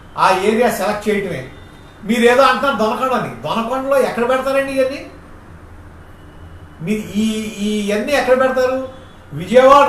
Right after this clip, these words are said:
రావడానికే ఉద్యోగస్తులు, సెక్రటేరియట్ ఉద్యోగస్తులు కానీ ఎంత ఇబ్బంది పడ్డారో, ఎంత ఇబ్బంది పెట్టారో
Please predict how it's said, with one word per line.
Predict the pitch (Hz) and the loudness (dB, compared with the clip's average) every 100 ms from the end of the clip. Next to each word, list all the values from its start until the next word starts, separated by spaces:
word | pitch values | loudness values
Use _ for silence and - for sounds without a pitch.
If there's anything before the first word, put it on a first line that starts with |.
| 247 | 6
రావడానికే | 240 220 220 196 214 262 247 | 4 4 -2 -2 2 2 2
ఉద్యోగస్తులు, | 202 214 220 214 208 254 - | -2 -2 0 0 -2 -8 -6
సెక్రటేరియట్ | 202 214 214 226 214 214 | -8 -6 -6 -2 -2 -2
ఉద్యోగస్తులు | 196 185 190 180 - 165 | -4 -6 -4 -6 -6 -8
కానీ | 175 175 262 302 - - - - 160 180 | -6 -6 -8 -10 -18 -20 -20 -18 -8 -6
ఎంత | 226 233 | -4 0
ఇబ్బంది | 226 185 226 240 226 | 0 0 0 -2 0
పడ్డారో, | 220 196 196 247 214 | 0 2 2 2 0
ఎంత | 196 220 185 | -2 -4 -4
ఇబ్బంది | 214 220 220 | -2 -2 -2
పెట్టారో | 196 196 190 214 | -4 -2 -2 -2